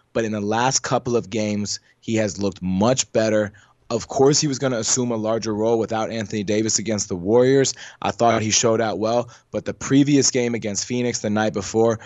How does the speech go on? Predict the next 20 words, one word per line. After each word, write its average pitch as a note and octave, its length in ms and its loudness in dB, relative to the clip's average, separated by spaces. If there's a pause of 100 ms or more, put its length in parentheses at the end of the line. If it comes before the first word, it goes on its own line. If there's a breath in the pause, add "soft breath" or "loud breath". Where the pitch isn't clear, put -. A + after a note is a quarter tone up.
(120)
showed B2 420 4
me A#2+ 140 0
that A2+ 160 0
Kyle A2+ 280 2
Kuzma A#2 380 -4
was G#2+ 160 -2
finally A2 280 -2
getting G#2 240 -4
his F#2+ 200 -6
legs A#2+ 280 2
underneath A#2+ 380 -2
him. A#2 180 0 (260 loud breath)
He B2 80 -4
was A#2 120 0
playing D#3 300 2
a B2 60 2
smarter B2+ 460 2
brand A#2 360 -2
of F2 80 -10
basketball, B2 640 0